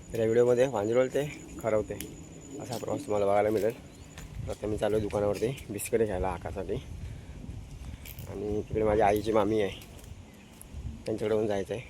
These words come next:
मला माहीत नाही, आकाला सांगेन कुठे राहतात ते.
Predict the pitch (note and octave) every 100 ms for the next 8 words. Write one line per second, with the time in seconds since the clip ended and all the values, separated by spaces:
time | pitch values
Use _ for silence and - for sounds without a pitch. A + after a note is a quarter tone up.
0 | - F#2+ G#2 G#2+ G#2 G#2+ G#2+ D3 - -
1 | G2 - G#2 G#2 G2 G2 - - - -
2 | - - - A#2 G#2 G2 F#2 F2 F#2+